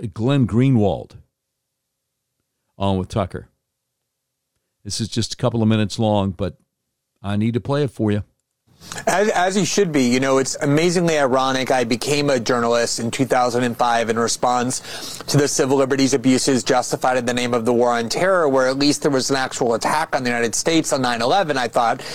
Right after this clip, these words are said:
Speaker 2: the threat was exaggerated in order to escalate these civil liberties abuses, but at least there was a real attack. What is
Speaker 1: Right.
Speaker 2: the most overlooked part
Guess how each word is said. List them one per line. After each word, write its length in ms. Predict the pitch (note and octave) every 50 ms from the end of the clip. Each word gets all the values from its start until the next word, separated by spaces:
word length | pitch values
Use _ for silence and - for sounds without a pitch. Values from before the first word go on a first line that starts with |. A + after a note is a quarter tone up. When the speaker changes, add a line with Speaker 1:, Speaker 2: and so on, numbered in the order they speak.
| - -
Speaker 2:
the 100 | - D3
threat 300 | - - C#3+ C#3+ C3+ C#3
was 160 | C#3+ C#3 A#2+
exaggerated 800 | B2 A#2+ A2 - B2 C3 B2+ C#3 D3+ D3 D#3+ D#3 D3 C#3 C3+ B2+
in 80 | B2+ B2+
order 260 | B2 A#2 A2+ A#2+ A#2
to 220 | A#2 A2+ A2+ B2 -
escalate 580 | C3+ C3+ D3 - - - D#3+ D3+ D3 C#3+ C3+ -
these 200 | D3+ D3 C3+ -
civil 220 | - D3 C#3+ C#3+
liberties 360 | C#3 C#3+ C3+ D3 C#3+ C#3+ C3
abuses, 400 | D3+ C#3 C#3 D3 D#3 C3+ D3+ D3+
but 140 | C3 - C3+
at 100 | C3 B2+
least 280 | C3 D3+ F3 F3+ - -
there 100 | G#3 F3+
was 160 | F3 D#3 C#3
a 60 | D3
real 240 | B2+ C3 C3+ A#2+ A2
attack. 540 | G#2 - - - F#3 F#3+ E3+ B2 G#2 - - - - - - - - - -
What 160 | - D3+ D#3+
is 140 | D#3+ D#3 -
Speaker 1:
Right. 60 | G#2
Speaker 2:
the 60 | F3+
most 420 | D#3 D3 D3+ E3 F#3+ A3 B3 - -
overlooked 560 | - F#3 G3 F3 G3 G3 E3+ E3+ D#3+ C#3+ -
part 400 | - - - E3 E3 D3 B2+ -